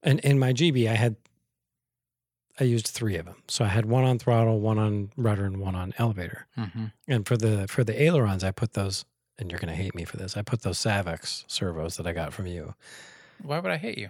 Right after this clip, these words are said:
Speaker 2: I mean, they're probably good servos, and it's not my airplane, so you do what you wanna do.
Speaker 1: <laughs> Um,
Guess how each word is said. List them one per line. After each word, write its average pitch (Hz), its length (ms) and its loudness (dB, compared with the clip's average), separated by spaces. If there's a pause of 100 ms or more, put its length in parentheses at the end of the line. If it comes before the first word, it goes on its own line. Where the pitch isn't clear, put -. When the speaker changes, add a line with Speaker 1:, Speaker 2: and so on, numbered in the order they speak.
(140)
Speaker 2:
I 123 80 -6
mean, 135 140 0
they're 165 180 0 (140)
probably 165 280 -4
good 151 200 -4
servos, 151 440 -2
and 156 80 0
it's 131 100 -4
not 151 120 0
my 156 140 0
airplane, 185 420 0
so - 140 -4
you 131 180 2
do 147 100 -2
what 226 80 2
you 151 260 -8
wanna 156 140 -4
do. 170 280 -6
Speaker 1:
<laughs> - 100 -14
Um, 117 400 4